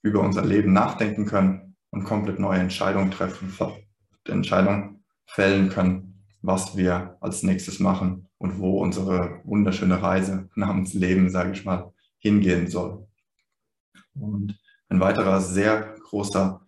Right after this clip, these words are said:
gesundheitlicher Aspekt, ein gesundheitlicher Vorteil von den tiefen Atempausen ist, dass der Sauerstoff, den wir aufgenommen haben, in den langen Atempausen in das Tiefengewebe abgegeben wird. Das heißt, unsere Tiefenmuskulatur, unsere Faszien,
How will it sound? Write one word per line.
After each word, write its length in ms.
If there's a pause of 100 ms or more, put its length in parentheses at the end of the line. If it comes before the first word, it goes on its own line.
(160)
gesundheitlicher 720
Aspekt, 520
ein 60
gesundheitlicher 640
Vorteil 680 (300)
von 100
den 120
tiefen 320
Atempausen 920 (200)
ist, 180
dass 220
der 320
Sauerstoff, 500
den 160
wir 140
aufgenommen 500
haben, 480 (160)
in 140
den 120
langen 240
Atempausen 580
in 60
das 180
Tiefengewebe 760
abgegeben 580
wird. 260 (420)
Das 100
heißt, 180
unsere 260
Tiefenmuskulatur, 1300 (300)
unsere 320
Faszien, 880